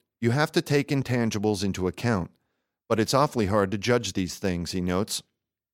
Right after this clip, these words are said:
The drive toward political correctness is part of this.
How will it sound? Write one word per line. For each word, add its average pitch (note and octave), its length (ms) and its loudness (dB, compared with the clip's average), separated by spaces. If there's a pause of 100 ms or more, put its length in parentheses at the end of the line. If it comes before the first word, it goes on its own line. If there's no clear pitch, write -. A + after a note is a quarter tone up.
The G#2+ 100 0
drive A2 360 4
toward A#2 320 0
political A2+ 480 0
correctness G#2+ 640 0
is G2 120 -2
part C3 280 2
of F2 80 -4
this. E2+ 340 -4